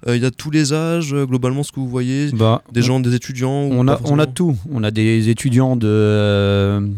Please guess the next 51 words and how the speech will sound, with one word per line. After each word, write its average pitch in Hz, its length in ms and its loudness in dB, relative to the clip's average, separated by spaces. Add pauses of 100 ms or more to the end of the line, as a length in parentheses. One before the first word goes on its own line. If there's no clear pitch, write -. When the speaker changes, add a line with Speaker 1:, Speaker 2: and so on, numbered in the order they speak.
(140)
Speaker 2:
dix-huit, 113 600 0
euh, 101 680 2
même 104 240 -2
des, 101 240 0
des 104 160 -2
jeunes 110 260 0
de 101 140 -4 (200)
seize, 104 260 -4
dix-sept 104 340 -4
ans 117 120 0
qui - 140 -10
commencent 104 300 -4
la 110 60 -4
salsa 123 400 -2 (560)
et 95 180 -2
qui - 120 -8
peuvent 107 220 -2
danser 113 320 0
avec 113 180 0
des 104 120 -2
personnes, 107 440 -2
euh, 95 260 0
un 95 80 -2
peu 98 140 -4
plus 104 200 -2
âgées. 104 280 0
De, 110 140 -2
euh, 90 640 -2
on 90 160 -8
a... 90 240 -8
on 90 100 -12
peut 90 140 -6
avoir 85 160 -2
aussi 95 180 -6
des 95 80 -4
personnes 98 400 -4
de 87 380 -4 (540)
soixante, 110 420 -2
soixante-dix 104 440 -2
ans 113 100 0
qui 107 120 -8
viennent, 101 260 -2
euh, 92 200 -2
prendre 98 260 -8
les 98 100 -2
cours 120 280 0
et 98 40 -2
qui 98 120 -8
viennent 92 420 -4
pas 92 140 -2
forcément, 101 720 -4